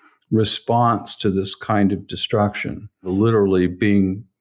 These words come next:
bombarded and invaded and bombarded. And,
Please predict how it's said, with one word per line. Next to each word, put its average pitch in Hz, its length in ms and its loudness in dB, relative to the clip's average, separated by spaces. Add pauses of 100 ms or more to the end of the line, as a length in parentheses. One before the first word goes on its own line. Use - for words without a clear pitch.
(120)
bombarded 95 640 0
and 90 280 0
invaded 110 540 2
and 98 180 2
bombarded. 95 600 0 (500)
And, 107 440 2